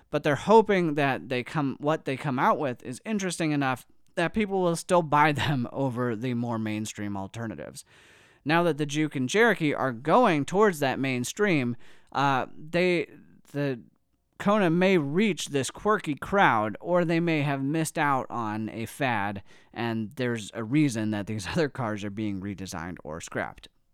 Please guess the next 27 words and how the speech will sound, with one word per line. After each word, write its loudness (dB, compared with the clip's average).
Finally, 4
this -2
week, -2
Aston 4
Martin 4
debuted 2
a 0
new 0
model, -2
uh, 0
completing -2
their 2
transition -2
from -4
automotive 2
brand 2
to -2
lifestyle 0
company. -6
Uh, 2
and -2
no, 6
it's -2
not -2
a -6
car, 0
but -6